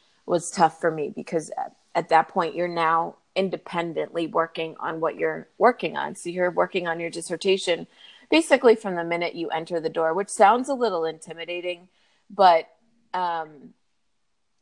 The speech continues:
all of the efforts you're doing, whether it's think, just even thinking,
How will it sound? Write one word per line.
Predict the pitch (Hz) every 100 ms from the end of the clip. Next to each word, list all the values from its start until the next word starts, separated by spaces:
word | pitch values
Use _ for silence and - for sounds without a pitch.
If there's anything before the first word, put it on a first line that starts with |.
| _ _
all | 214 233
of | 220 185
the | 185
efforts | 180 185 175 185
you're | 165
doing, | 175 170 165 156 - _ _ -
whether | 175 185 180 175 160
it's | 165 165 - - - _
think, | 208 226 -
just | - 180 -
even | - 180 165
thinking, | 160 202 214 156 151 151